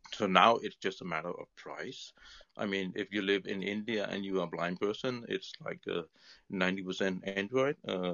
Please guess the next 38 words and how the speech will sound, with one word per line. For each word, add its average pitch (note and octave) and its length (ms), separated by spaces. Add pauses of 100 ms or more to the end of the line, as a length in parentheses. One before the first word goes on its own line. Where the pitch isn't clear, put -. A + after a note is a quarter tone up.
and F#2+ 180
if F#2+ 160
you G#2 60
live F#2 200
in F#2+ 100
Denmark A#2 480
and F#2+ 120
you G2 120
can F#2+ 140
afford G#2+ 320
it, A#2+ 120
it's, - 300
uh, F#2 160
the F2+ 100
other G2+ 140
way D2+ 100
around. C#2+ 340
So, - 320 (140)
um, E2 540
so - 180
it's, - 320
uh, - 160 (600)
it's - 200
a F#2+ 60
matter D#2+ 240
of, D2+ 140 (120)
of, E2+ 160 (300)
but, G#2+ 160
but A2+ 160
I E2+ 140
think F#3 340
if, G#2 160 (260)
if, G2 160 (260)
uh, - 280 (1700)
maybe D#3+ 240
not B2+ 240
so - 280
much F#2+ 320